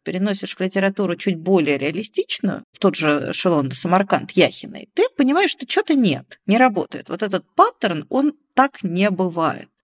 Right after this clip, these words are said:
Это возвращает нас к вопросу о том, зачем сказка, она нам для чего дадена. Ведь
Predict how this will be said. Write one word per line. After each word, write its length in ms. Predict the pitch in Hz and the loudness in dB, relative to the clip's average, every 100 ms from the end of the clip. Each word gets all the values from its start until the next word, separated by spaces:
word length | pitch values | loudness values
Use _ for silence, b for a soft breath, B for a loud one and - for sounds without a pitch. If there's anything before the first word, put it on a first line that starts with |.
| _ - | _ 0
Это 460 | 254 - 330 294 - | 2 4 4 4 2
возвращает 560 | 202 220 214 330 339 | -2 -2 -2 -2 -2
нас 120 | 254 - | -4 -2
к 60 | |
вопросу 640 | 208 202 254 285 - 214 - | -2 0 -2 -4 -2 -4 -2
о 140 | 220 | -4
том, 480 | 202 269 294 370 381 - | -2 0 2 0 -4 -8
зачем 680 | 185 185 - - 240 269 294 - _ | -2 -2 0 0 2 2 -2 -10 _
сказка, 580 | - - 175 - - - _ _ | -16 2 2 2 -6 -20 _ _
она 440 | 160 165 208 180 - _ - | -4 0 0 -2 -6 _ -4
нам 380 | 160 170 - _ _ | -4 -4 -8 _ _
для 180 | - 156 | -4 -4
чего 340 | 151 - 180 196 | -2 -4 0 2
дадена. 420 | 156 139 - - _ _ - | 4 2 0 -18 _ _ -16
Ведь 500 | 156 196 196 - | 0 2 2 -2